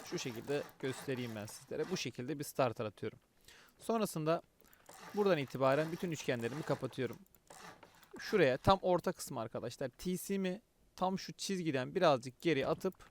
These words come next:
önüne bir pencere koyuyorum. Böyle yap-, yapmış olduğum gibi. Sonrasında buralar olduğu gibi kapatıyorum. Burayı kapatıyorum, kapatıyorum. Sadece bana bu alan kalıyor. Yarım duvar üstünü kapatıyorum.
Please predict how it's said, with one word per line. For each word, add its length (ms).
önüne 300
bir 100
pencere 400
koyuyorum. 380
Böyle 300
yap-, 280
yapmış 460
olduğum 300
gibi. 140
Sonrasında 460
buralar 240
olduğu 260
gibi 160
kapatıyorum. 640
Burayı 220
kapatıyorum, 600
kapatıyorum. 600
Sadece 400
bana 240
bu 160
alan 240
kalıyor. 460
Yarım 300
duvar 240
üstünü 300
kapatıyorum. 640